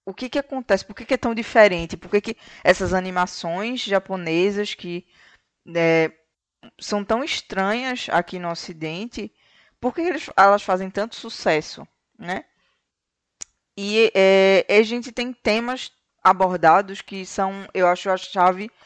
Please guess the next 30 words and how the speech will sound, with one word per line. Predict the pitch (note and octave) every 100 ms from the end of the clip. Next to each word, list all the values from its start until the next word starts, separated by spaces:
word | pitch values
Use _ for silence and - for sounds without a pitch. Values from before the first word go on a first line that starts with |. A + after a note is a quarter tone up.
| _ _ -
principal | G#3 A#3 B3 G#3+ F3+
de | F3+
todo | - F#3 G3
esse, | - G#3+ G#3 G#3 G3+ G3 F#3+ _ _ _ _ _ _ _
esse | F#3+ G3
sucesso, | - G#3 - E3+ C#3 - D#3 F3+ _ _
que | - F#3 F3+
é, | F3+
são | - - F#3+ G3
temas | - F#3 F#3+ G3
voltados | G3+ G3 F#3 F3+ -
muitas | G3 A3 A#3
vezes | G#3 F#3
pra | - F#3 F3+ E3+ - _ _ _ _ -
preservação | F#3 F3+ F3 F3+ - F#3 G#3+
ambiental, | A#3 G#3 G3 - D#3+ D#3 E3 D#3+ -
são | - D#3+ D#3+
temas | E3 D#3+ E3
como | - E3 E3
guerras, | D#3+ D#3+ E3 F#3 F#3 F3+ - - _ _ _ _ -
guerras | E3 F3 F#3+ F#3+
mundiais, | G3 G3+ F3 D3 C#3+ D3+ D3 - -
sabe? | - D#3+ D3+ E3
A |
gente | D#3 D#3+
tem | E3+
muita | D#3+ E3+ G#3+ F#3+
crítica | F3+ F#3 - F#3+ -
à | E3
guerra, | D#3+ D3+ D3+ D#3 C#3+